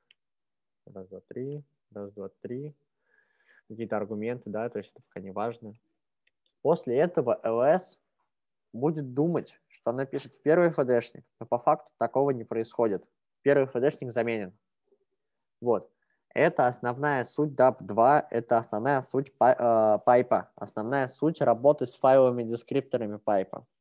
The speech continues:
То есть это бу-, нужно будет проделывать каждый раз. Теперь структура того, как у меня работает это всё. Э, как, э, как у меня Л С, то есть как записывает Л С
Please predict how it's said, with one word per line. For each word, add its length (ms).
То 100
есть 240
это 240
бу-, 220
нужно 300
будет 200
проделывать 460
каждый 300
раз. 300
Теперь 320
структура 480
того, 320
как 200
у 40
меня 240
работает 460
это 140
всё. 300
Э, 500
как, 340
э, 140
как 200
у 60
меня 320
Л 160
С, 220
то 100
есть 200
как 340
записывает 580
Л 140
С 340